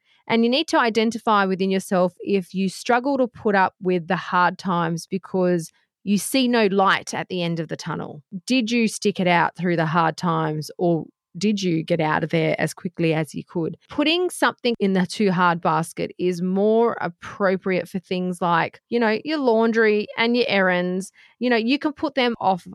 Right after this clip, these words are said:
to a later date. But when it comes to relationship dealings and those difficult times,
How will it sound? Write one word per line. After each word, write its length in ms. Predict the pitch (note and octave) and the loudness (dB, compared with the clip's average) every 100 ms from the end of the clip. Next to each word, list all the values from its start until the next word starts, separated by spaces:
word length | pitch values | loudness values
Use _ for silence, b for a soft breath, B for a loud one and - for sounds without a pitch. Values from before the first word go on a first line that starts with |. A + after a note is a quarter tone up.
| - | -12
to 160 | - | -4
a 20 | F3+ | 0
later 260 | F3 D#3+ | 0 0
date. 460 | D#3 D#3 C#3+ - - _ - | -2 -2 -2 -8 -16 _ -2
But 140 | A3 | 0
when 180 | A3+ E4 | 2 0
it 120 | - | -4
comes 240 | C#4 D#4+ | -6 -6
to 120 | - C4+ | -2 2
relationship 840 | A3 G3+ G#3 A3 G#3 - G3 - | 4 4 2 -2 -2 -2 -4 -2
dealings 680 | F#3 F3+ F3 E3 D#3+ F#3 - - | 2 2 2 0 -2 -4 -8 -8
and 220 | - F#3+ | -2 2
those 240 | F#3+ F#3 - | 2 2 0
difficult 480 | A3 A3+ G#3 F#3 - | -2 -2 -2 -6 -4
times, 720 | F#3 F3+ E3 D#3 D#3+ F#3+ | -4 -2 0 -2 -4 -8